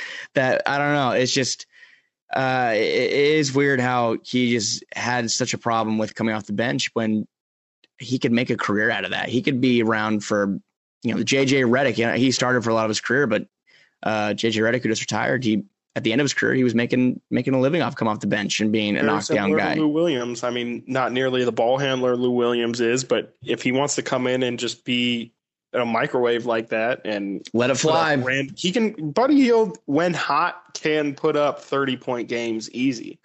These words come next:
Speaker 2: But the beauty of bringing him off the bench and not having him start is in the games where he's not feeling it, which he was pretty damn streaky, especially at the start of last season. Uh, if he's not feeling it, you don't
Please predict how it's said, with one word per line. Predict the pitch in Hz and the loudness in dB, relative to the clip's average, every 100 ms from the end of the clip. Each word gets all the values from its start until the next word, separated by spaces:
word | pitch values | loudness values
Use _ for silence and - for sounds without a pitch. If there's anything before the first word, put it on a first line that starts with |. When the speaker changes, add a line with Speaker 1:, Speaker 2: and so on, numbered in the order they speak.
| - - - _ | -14 -14 -14 _
Speaker 2:
But | 156 143 127 117 - _ _ _ _ | -4 0 2 0 -6 _ _ _ _
the | 143 131 127 | -10 -4 -4
beauty | 127 143 147 143 | 0 2 4 4
of | 127 117 | 0 0
bringing | 131 131 127 | 0 2 0
him | 131 127 | 0 2
off | 117 - | 0 -2
the | |
bench | 110 127 127 120 - | -2 0 0 -2 -2
and | 120 | -2
not | 117 113 | -2 0
having | 120 117 | -2 -2
him | 113 107 | -2 -6
start | - 143 139 - | -2 0 0 -2
is | 110 113 113 - - - - _ - | -6 -4 -4 -6 -14 -20 -20 _ -2
in | 143 | 0
the | 135 | 0
games | 135 135 135 127 | 0 2 0 0
where | 131 | 0
he's | 120 123 110 117 | 0 -2 -4 -4
not | 117 117 - | -2 -2 -2
feeling | 151 151 156 | 0 2 2
it, | 185 - | 0 0
which | 135 123 120 - _ _ _ _ _ _ - | 0 0 -4 -10 _ _ _ _ _ _ -2
he | 208 | 2
was | 220 196 | 2 0
pretty | - - 214 180 170 | -4 -2 0 2 0
damn | 151 151 139 | 0 0 -2
streaky, | - 139 139 135 156 151 - | -2 0 0 2 2 2 0
especially | 127 - 143 139 151 | -4 -2 -4 0 -2
at | - | -2
the | |
start | - 127 131 | -2 0 0
of | 139 135 | 0 0
last | 135 143 - | 0 -2 0
season. | 156 151 160 165 160 - - - - | 0 0 0 -2 -4 -16 -20 -20 -4
Uh, | 120 113 110 98 - _ _ _ - | 0 2 2 0 -4 _ _ _ -4
if | 135 | -4
he's | - 175 190 | 0 0 0
not | 143 135 143 - | 2 0 0 -4
feeling | - 135 143 160 | -4 0 2 0
it, | 170 - | -2 -4
you | 135 131 | -8 -4
don't | 131 139 | -2 -2